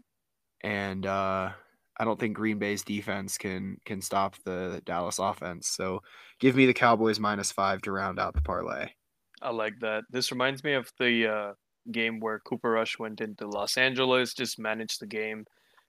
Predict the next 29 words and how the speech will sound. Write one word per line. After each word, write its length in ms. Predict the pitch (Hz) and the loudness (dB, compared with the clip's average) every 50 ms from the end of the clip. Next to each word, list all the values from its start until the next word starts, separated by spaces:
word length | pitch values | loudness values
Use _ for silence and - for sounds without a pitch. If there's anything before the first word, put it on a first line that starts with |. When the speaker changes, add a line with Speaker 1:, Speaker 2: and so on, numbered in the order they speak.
| _ - - | _ -4 -2
Speaker 2:
and 120 | 123 113 | 2 2
the 80 | 117 113 | 2 2
defense 580 | 107 110 123 123 120 - 127 120 113 104 - | 4 4 4 4 4 4 4 4 4 2 -2
just 400 | - 120 110 - - - - - _ _ _ _ _ _ | -4 -4 -4 -4 -6 -6 -8 -12 _ _ _ _ _ _
had, 220 | - 123 117 113 101 - - - | 2 2 2 2 2 -4 -8 -6
I 60 | - | -4
think 160 | - - 180 185 | -2 2 6 6
the 60 | 143 | 6
defense 480 | 117 117 104 - - 127 123 120 - | 4 4 0 4 4 4 4 4 2
had, 180 | - 117 113 107 | 2 2 2 2
like, 200 | 110 104 101 - - | 0 -4 -6 -8 -8
two 140 | - 123 117 | -6 -6 -4
scores, 560 | - - - 117 110 110 110 110 104 - - - | -4 -4 -4 -2 -2 -2 -2 -2 -4 -6 -8 -8
like, 140 | 104 104 - | -10 -8 -6
all 120 | 107 110 113 | -4 -6 -4
kinds 220 | - - 107 104 | -4 -6 -8 -6
of 80 | 110 104 | -8 -8
interceptions 600 | 107 110 107 - - 113 104 - - 110 104 107 | -8 -8 -8 -6 -6 -6 -6 -8 -10 -12 -10 -8
and 100 | 107 107 | -8 -8
everything. 440 | 107 104 107 98 - 107 104 104 | -8 -10 -10 -10 -10 -10 -10 -8
This 180 | 104 113 113 - | -6 -6 -2 2
might 180 | 120 113 107 104 | 2 2 2 2
be 80 | 104 | -2
that 240 | 104 101 101 98 95 | -4 -4 -6 -6 -6
game 240 | - 104 104 107 98 | -8 -8 -8 -10 -12
for 160 | - 107 104 | -12 -12 -10
the 100 | 101 101 | -8 -6
Dallas 340 | 98 101 101 101 101 - - | -6 -4 -4 -4 -6 -8 -8
defense. 520 | - 104 98 - - - 98 - - - | -10 -10 -12 -12 -14 -16 -14 -14 -14 -16